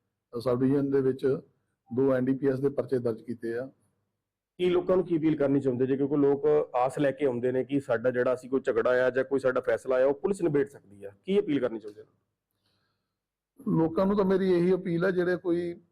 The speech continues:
Speaker 1: ਮਸਲੇ, ਥੋੜ੍ਹੇ ਛੋਟੇ ਮਸਲੇ ਹੁੰਦੇ ਆ, ਉਹਨਾਂ ਨੂੰ ਆਪਸ ਦੇ ਵਿੱਚ ਬਹਿ ਕੇ ਹੀ ਸਮਝੌਤਾ ਕਰ ਲੈਣ ਤੇ ਵਧੀਆ ਗੱਲ ਆ।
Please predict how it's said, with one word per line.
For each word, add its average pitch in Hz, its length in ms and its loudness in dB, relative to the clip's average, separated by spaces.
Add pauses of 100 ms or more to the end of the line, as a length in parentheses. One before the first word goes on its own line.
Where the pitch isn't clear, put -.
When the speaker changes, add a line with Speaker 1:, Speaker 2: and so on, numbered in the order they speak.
(100)
Speaker 1:
ਮਸਲੇ, 151 520 0 (760)
ਥੋੜ੍ਹੇ 170 380 0
ਛੋਟੇ 143 380 0
ਮਸਲੇ 143 360 0
ਹੁੰਦੇ 123 320 0
ਆ, 135 240 -2
ਉਹਨਾਂ 156 280 0
ਨੂੰ 160 200 0
ਆਪਸ 143 240 0
ਦੇ 151 100 -2
ਵਿੱਚ 151 220 -2
ਬਹਿ 131 260 2
ਕੇ 156 200 -4
ਹੀ 147 340 -4 (480)
ਸਮਝੌਤਾ 131 500 0
ਕਰ 123 200 0
ਲੈਣ 131 240 -2
ਤੇ 139 160 -2
ਵਧੀਆ 127 300 0
ਗੱਲ 117 220 -2
ਆ। - 260 -4